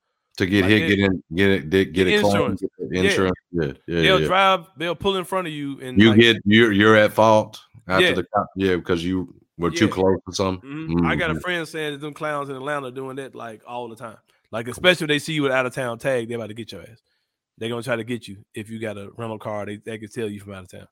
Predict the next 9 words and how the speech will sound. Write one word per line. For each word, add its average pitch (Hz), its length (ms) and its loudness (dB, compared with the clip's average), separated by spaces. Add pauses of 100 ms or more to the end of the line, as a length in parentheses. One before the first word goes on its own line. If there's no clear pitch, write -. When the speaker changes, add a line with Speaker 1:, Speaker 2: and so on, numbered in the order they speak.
(1080)
Speaker 2:
So, - 160 -2
Speaker 1:
I'm 160 60 2
Speaker 2:
yeah, 160 120 6 (100)
Speaker 1:
glad 101 40 6
Speaker 2:
that's 98 140 6
Speaker 1:
I 104 60 4
Speaker 2:
the 101 200 0 (260)
Speaker 1:
kept 107 160 -2
on 107 180 4